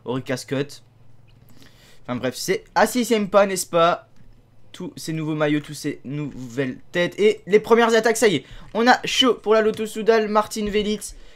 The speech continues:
euh, Alexei Vermeulen, Guerrero qui suit, O'Connor. Et là, ça y est, là, ça y va. On va nous se mettre en position quand même. Ah, mais qu'est-ce que je suis content de vous retrouver pour ces, cette saison.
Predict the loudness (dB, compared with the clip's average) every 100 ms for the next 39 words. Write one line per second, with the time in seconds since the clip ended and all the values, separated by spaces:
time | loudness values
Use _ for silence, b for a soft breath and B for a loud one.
0 | b -6 -2 2 2 2 0 -4 0 0
1 | 2 0 2 0 0 -2 -4 -6 -16 _
2 | -20 -20 -20 _ -16 -10 -4 -2 -2 -4
3 | -8 -14 -12 -8 -8 -8 -8 -8 -6 -4
4 | -2 -2 -2 -2 -2 -2 -4 -4 -4 -6
5 | -4 -4 0 0 0 B B B -8 -4
6 | -2 -4 -6 -10 -20 -20 -20 B -16 -8
7 | -8 -6 -8 -6 -8 -6 -6 -4 -2 0
8 | -2 -4 -14 -20 -20 -20 -6 -2 -2 -4
9 | -8 -10 -10 -6 -4 -2 -4 -10 -2 -2
10 | -2 -8 0 4 6 4 2 -2 -6 -4
11 | -4 -6